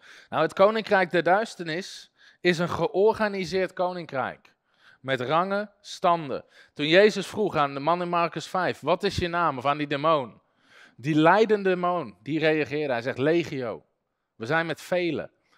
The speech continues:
En die leider van die demonen, die sprak met Jezus. Dus je ziet ook dat daar rangen en, en standen van demonen zijn. En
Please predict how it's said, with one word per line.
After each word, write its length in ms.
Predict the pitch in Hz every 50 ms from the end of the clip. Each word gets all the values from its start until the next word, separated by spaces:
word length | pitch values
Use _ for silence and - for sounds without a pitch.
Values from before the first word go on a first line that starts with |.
| _ - - -
En 180 | _ - 113 139
die 140 | 143 143 139
leider 440 | 139 151 165 185 220 226 202 202 160
van 180 | 160 185 180
die 120 | 180 175 170
demonen, 520 | 165 160 160 165 175 180 165 147 135 127
die 100 | 139 131
sprak 360 | - - _ 156 160 151 -
met 180 | 151 143 127 117
Jezus. 680 | 131 131 135 139 131 - 110 92 - - - - _ _ _ _ _ _ _ _ _ _ _ _ _ _ _ _ _
Dus 440 | _ 117 131 131 - - - - _
je 140 | - 131 127
ziet 180 | 127 180 185 202
ook 80 | -
dat 140 | - 180 -
daar 280 | 170 160 151 147 139 139
rangen 320 | 151 160 165 170 175 170
en, 300 | 165 160 143 139 139 135
en 100 | 139 127
standen 640 | - - - - 190 175 180 185 175 156 151 139
van 240 | - 143 131 131 131
demonen 500 | 127 135 143 143 143 143 147 147 143 127
zijn. 340 | 117 143 147 147 139 131 120
En 120 | 104 101